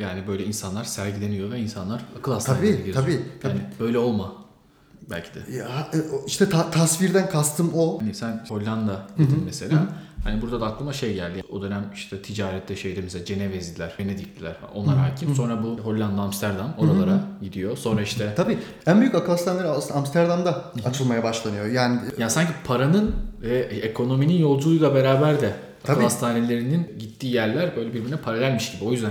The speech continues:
Speaker 1: o zaman işte çok para kazanıyor bu şeyler,
Speaker 2: Evet,
Speaker 1: milletler
Speaker 2: evet.
Speaker 1: ve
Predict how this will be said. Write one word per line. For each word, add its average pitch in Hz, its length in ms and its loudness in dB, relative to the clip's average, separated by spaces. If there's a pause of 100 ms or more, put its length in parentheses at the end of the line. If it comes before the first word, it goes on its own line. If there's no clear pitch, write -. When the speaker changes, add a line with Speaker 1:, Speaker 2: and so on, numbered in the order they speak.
Speaker 1:
o 113 80 0
zaman 110 260 0
işte 117 160 -4
çok - 200 0
para 104 180 0
kazanıyor 95 440 -4
bu - 260 -10
şeyler, - 320 0
Speaker 2:
Evet, 220 120 4
Speaker 1:
milletler 247 300 -2
Speaker 2:
evet. 131 120 -2
Speaker 1:
ve 165 140 -2